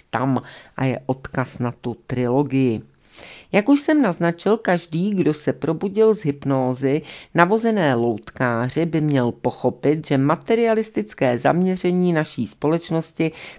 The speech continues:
také není žádná náhoda a záměrně odvádí pozornost od toho, na čem opravdu záleží. Materialismus je jedna z nejhloupějších a nejzhoubnějších ideologií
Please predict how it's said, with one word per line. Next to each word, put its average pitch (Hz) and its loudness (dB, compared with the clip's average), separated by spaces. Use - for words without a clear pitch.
také 190 4
není 156 4
žádná 156 2
náhoda 143 2
a 147 6
záměrně 214 6
odvádí 156 0
pozornost 170 -2
od - -6
toho, 208 2
na 185 2
čem 208 0
opravdu 135 0
záleží. 127 -2
Materialismus 226 2
je 165 2
jedna 151 2
z 123 -8
nejhloupějších 180 0
a 117 0
nejzhoubnějších 143 0
ideologií 143 2